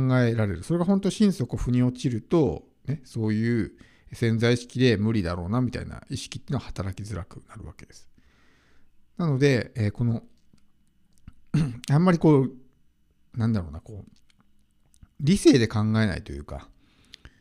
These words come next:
ていうのも大事だと思うんですね。これが結局邪魔しちゃってるわけですよ。自分の願望実現を。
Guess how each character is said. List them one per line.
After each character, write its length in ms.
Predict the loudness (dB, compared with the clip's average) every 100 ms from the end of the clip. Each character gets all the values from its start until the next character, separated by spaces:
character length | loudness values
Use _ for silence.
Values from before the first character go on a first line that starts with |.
| _ _
て 80 | 0
い 40 |
う 40 | 4
の 80 | 4
も 100 | 2 -4
大 200 | 0 0
事 60 | 0
だ 60 |
と 80 | -6
思 40 | -10
う 20 |
ん 20 |
で 40 | -10
す 40 |
ね。 40 |
こ 100 | 0
れ 60 | 2
が 80 | 2
結 160 | 0
局 140 | 0 0
邪 180 | 4 4
魔 100 | 4
し 100 | 0
ち 40 |
ゃ 40 |
っ 40 | -4
て 180 | 0 2
る 100 | 2
わ 80 |
け 80 | 2
で 80 | -4
す 100 | -8
よ。 40 |
自 160 | -12 -8
分 220 | -4 -4
の 140 | -6 -6
願 240 | -2 -2 -2
望 140 | -6
実 280 | -10 -12 -14
現 120 |
を。 40 | -14